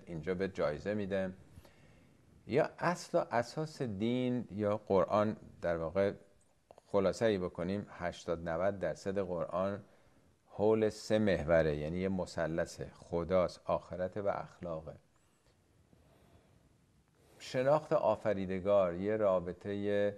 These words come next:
عشق و محبتی با او برقرار کردن. و بعد اینی که تو زندگی تو این دنیا تمام نمیشه، یک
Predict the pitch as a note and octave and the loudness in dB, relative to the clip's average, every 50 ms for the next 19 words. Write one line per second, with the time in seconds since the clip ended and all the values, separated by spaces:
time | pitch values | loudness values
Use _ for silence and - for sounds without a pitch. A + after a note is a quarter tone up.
0 | - - - - _ _ _ _ _ - G#2 G2 - - - A2 G#2+ G2 F#2+ F2+ | -8 -20 -20 -20 _ _ _ _ _ -6 -6 -6 -6 -6 -4 -2 0 2 2 2
1 | F2 F2 F#2+ F#2+ - G2+ F#2+ F2 F2+ E2 D#2+ F2+ F2+ E2+ F#2 F2 E2+ D#2+ D#2 D#2 | 2 4 2 2 2 0 0 2 2 2 2 0 0 2 2 2 4 2 2 0
2 | D2+ D2 D2 D2 - - F2 D#2+ D2 D2 D#2+ D2+ D2 C#2 - _ - - _ _ | 0 0 -2 -4 -4 -4 -2 -2 -2 -2 -4 -4 -4 -8 -12 _ -20 -20 _ _
3 | _ _ _ _ _ _ _ _ _ _ - - _ _ _ _ _ _ _ _ | _ _ _ _ _ _ _ _ _ _ -20 -20 _ _ _ _ _ _ _ _
4 | - F2+ F#2+ G2 F#2+ F2+ F2 F2 G#2 G#2+ A#2+ C3 C3+ - - C3+ C#3 C3 C3 - | -4 2 4 4 4 4 2 2 4 6 6 6 4 2 -2 -6 -6 -6 -4 -6
5 | C3+ B2+ - - - C3+ C3 B2 G#2+ A2+ A2 A2 G2+ F#2+ G2 B2 A#2+ - - G#2+ | -6 -6 -6 -6 -6 -4 -4 -2 0 0 0 0 -2 -2 -4 -4 -6 -6 -6 -6
6 | G2+ A2+ A#2 G#2+ G#2+ G#2 G2+ G2+ G2+ G#2+ A#2 A2 - A2 G2 G2 G#2 G#2+ A2 A#2 | -6 -4 -2 0 0 0 0 0 0 0 0 0 -2 -2 -2 0 0 0 0 0
7 | A2+ A2 A2+ A#2 A2+ G2+ F2+ D#2 - F#2 E2 D#2+ D#2+ E2+ F2 G2 G#2 G2+ - | -2 -2 -2 -2 -4 -4 -6 -6 -6 -6 -4 -4 -4 -4 -4 -4 -6 -6 -8